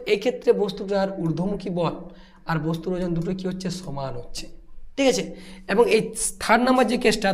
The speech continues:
থার্ড নাম্বারের যে কেসটা আছে, সেই কেসটাতে কী হচ্ছে? সেই কেসটাতে এক্ষেত্রে বস্তুর ওজনটা ঊর্ধ্বমুখী বলের চেয়ে কী হচ্ছে? বেশি হচ্ছে, যার জন্য বস্তুটা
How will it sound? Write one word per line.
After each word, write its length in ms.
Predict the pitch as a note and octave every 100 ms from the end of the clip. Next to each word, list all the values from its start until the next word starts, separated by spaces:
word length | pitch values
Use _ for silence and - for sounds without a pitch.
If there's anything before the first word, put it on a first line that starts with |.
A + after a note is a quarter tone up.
| F#3+
থার্ড 160 | G3+ A3+
নাম্বারের 280 | A#3 A3+ A3+
যে 60 | A#3
কেসটা 240 | A3 - F3+
আছে, 100 | E3 E3+
সেই 100 | G3
কেসটাতে 300 | G#3+ G#3 G#3 A3
কী 60 | A3
হচ্ছে? 180 | A3 A#3+ B3 - - - -
সেই 140 | G#3 A3
কেসটাতে 400 | A#3 A3 E3+ F#3+ F#3+ - - -
এক্ষেত্রে 380 | F#3 G3+ - F#3+ F3+
বস্তুর 240 | F3+ - F3+
ওজনটা 280 | F3 F#3+ F#3 D#3+
ঊর্ধ্বমুখী 380 | D#3+ F3 E3+ E3
বলের 180 | D#3+ E3
চেয়ে 140 | F3 F3+
কী 60 | F3+
হচ্ছে? 180 | E3 E3+ C#3
বেশি 220 | C3 - -
হচ্ছে, 220 | - - - - -
যার 140 | E3 D#3+
জন্য 140 | F3 D#3
বস্তুটা 340 | D3 - F#3